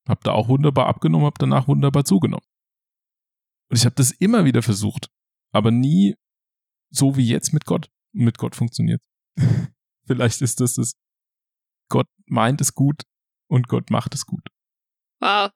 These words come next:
Speaker 2: finde ich richtig toll, auch jetzt den Podcast abzuschließen mit so einer Message und vor allem,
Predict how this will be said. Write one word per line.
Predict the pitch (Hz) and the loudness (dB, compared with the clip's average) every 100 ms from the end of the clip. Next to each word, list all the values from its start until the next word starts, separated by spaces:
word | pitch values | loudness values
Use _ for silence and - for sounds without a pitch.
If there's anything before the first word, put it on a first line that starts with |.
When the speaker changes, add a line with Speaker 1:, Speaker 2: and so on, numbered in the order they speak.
| - | -6
Speaker 2:
finde | - 254 | 0 0
ich | 254 - | 0 0
richtig | 269 269 240 | 0 0 -4
toll, | - 226 208 - | 0 2 2 2
auch | 214 226 | 0 0
jetzt | 233 220 - - | 0 -2 -2 -4
den | 226 | -2
Podcast | 226 233 233 240 226 | 0 -2 -2 -2 -2
abzuschließen | - 262 - - - 233 226 | -2 -4 -4 -4 -2 -2 0
mit | 214 | -2
so | 214 | 0
einer | 233 220 | 2 2
Message | 220 233 269 240 220 - | 2 0 0 -2 -4 -2
und | - 214 | 0 -2
vor | 214 220 | -2 -2
allem, | 214 214 208 | 0 0 -2